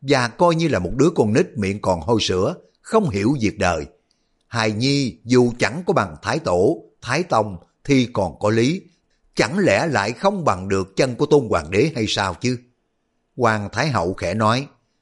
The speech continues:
"Này Thái Tôn Hoàng đế ngày trước cũng đã bị đại bại vì Bắc Quốc, may mà không có đến nỗi mạng vong đó."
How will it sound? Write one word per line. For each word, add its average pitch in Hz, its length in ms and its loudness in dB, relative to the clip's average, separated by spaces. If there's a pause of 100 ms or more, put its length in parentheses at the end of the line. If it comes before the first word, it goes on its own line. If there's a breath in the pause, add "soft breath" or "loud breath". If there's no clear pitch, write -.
(300)
"Này 107 540 0
Thái 117 220 -4
Tôn 131 280 4
Hoàng 87 240 -2
đế 107 220 2
ngày 98 300 -4
trước 190 220 4 (340 soft breath)
cũng 147 220 2
đã - 80 4
bị 101 180 0
đại 101 240 0
bại 98 360 0 (100)
vì 107 220 2
Bắc 98 260 -2
Quốc, 160 340 0 (320)
may 185 240 2
mà 113 200 -2
không 113 220 -4
có 123 60 -2
đến 151 200 2
nỗi 117 240 0
mạng 98 260 -2
vong 104 260 0
đó." 113 280 -2